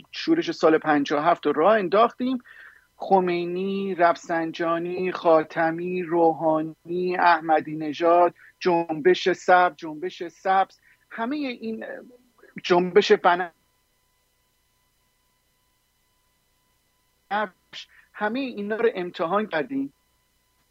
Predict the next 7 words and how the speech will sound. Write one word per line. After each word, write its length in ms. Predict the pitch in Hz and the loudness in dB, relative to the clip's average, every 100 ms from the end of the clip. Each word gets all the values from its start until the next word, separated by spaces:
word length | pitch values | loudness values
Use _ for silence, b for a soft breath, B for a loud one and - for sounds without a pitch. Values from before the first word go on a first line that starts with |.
| _ _ - | _ _ -10
دیگه 200 | 190 302 | -4 0
این 100 | 294 - _ _ _ b b b b 214 | -2 -2 _ _ _ b b b b 2
الان 400 | 214 214 - 285 | 4 2 -4 -2
وقتی 180 | 202 190 | -2 -4
میرن 220 | 196 196 | -4 0
در 260 | 190 185 190 | 2 2 0
مسئله 800 | 190 185 185 185 190 185 185 | -4 -4 -2 -2 0 2 2